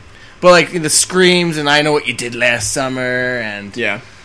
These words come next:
Speaker 1: uh, the remake of House on Haunted Hill. Like, that's, like, uh, what I would see for horror movies. But Army of Darkness, I didn't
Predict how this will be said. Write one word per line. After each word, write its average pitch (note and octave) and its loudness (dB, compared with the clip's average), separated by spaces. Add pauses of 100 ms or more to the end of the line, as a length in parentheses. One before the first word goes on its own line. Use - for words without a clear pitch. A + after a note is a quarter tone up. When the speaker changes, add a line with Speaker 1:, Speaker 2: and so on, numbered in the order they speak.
(400)
Speaker 1:
uh, G#2 -6
the A2+ -6
remake C3 0
of A2 -2 (200)
House C3 -2
on B2+ -6
Haunted B2+ -4
Hill. A2+ -6 (880)
Like, C#3 -2
that's, F#3 4
like, E3 0
uh, C#3+ -2
what C3+ -4
I C#3+ 0
would C3 -2
see D3 -2
for B2 -10
horror D#3 0
movies. A#2+ -4 (260)
But C#3+ -4
Army A#3+ 2
of F#3+ 0
Darkness, F#3 0
I D3+ 0
didn't D#3 -4